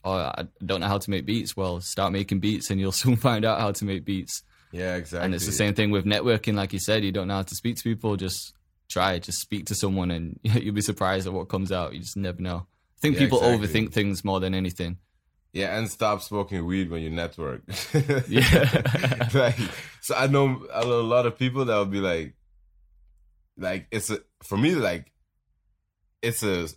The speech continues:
Speaker 2: it's a problem with a lot of producers
Speaker 1: Yeah.
Speaker 2: here in Belgium.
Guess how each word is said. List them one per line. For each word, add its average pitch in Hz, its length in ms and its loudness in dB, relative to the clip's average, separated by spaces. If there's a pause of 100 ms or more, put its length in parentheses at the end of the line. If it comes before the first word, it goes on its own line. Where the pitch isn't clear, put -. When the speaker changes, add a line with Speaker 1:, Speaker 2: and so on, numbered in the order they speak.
(160)
Speaker 2:
it's 170 160 -2
a 139 60 4
problem 139 460 2
with 117 120 2
a 95 60 2
lot 95 340 0
of 175 120 -2
producers 151 640 -4 (360)
Speaker 1:
Yeah. 78 260 -4 (160)
Speaker 2:
here 110 320 2
in 120 120 0
Belgium. 113 600 -2